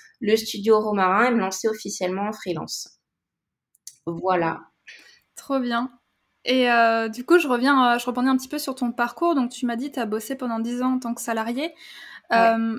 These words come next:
Speaker 2: est-ce que tu t'étais dit à un moment que t'aurais envie d'être indépendante ou ça s'est, ça t'est finalement, bah, tombé dessus à la suite de tous ces, ces changements dans ton travail qui a fait que tu te retrouvais plus, euh, dans la, la direction, le management, et cetera ?
Speaker 1: Alors, si tu veux, euh, c'est,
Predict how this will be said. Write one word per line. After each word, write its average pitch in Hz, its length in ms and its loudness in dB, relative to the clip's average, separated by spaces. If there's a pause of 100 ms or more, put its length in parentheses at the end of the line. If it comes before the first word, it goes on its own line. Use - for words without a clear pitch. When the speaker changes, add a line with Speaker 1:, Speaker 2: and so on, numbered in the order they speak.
Speaker 2:
est-ce 247 140 -2
que 349 80 2
tu 349 120 -6
t'étais 262 260 0
dit 254 120 0
à 302 40 6
un 285 40 6
moment 269 380 6
que 262 100 -4
t'aurais 247 320 -4
envie 247 220 2
d'être 240 260 0
indépendante 240 560 0
ou 262 80 -6
ça 240 180 -4
s'est, 247 360 -2
ça 240 180 -6
t'est 247 220 -2
finalement, 240 400 0
bah, 220 140 0
tombé 226 280 -2
dessus 285 380 -8 (340)
à 240 80 -4
la 226 140 2
suite 240 260 -2
de 233 140 -4
tous - 180 -18
ces, 240 360 0
ces 233 160 -6
changements 240 380 2
dans 247 120 2
ton 247 140 -6
travail 254 320 -4
qui 254 140 -8
a 220 60 -6
fait 247 180 -8
que 247 60 -20
tu 240 80 -16
te 240 100 -10
retrouvais 226 400 -8
plus, 254 320 -6
euh, 226 220 -6 (220)
dans 220 200 -10
la, 226 300 -4
la 226 100 -4
direction, 233 560 -4
le 240 100 -2
management, 226 500 -4
et 226 80 -8
cetera ? 226 420 -12 (1160)
Speaker 1:
Alors, 226 320 6
si 233 160 -6
tu - 240 -6
veux, 269 100 0
euh, 294 400 8
c'est, 240 440 -2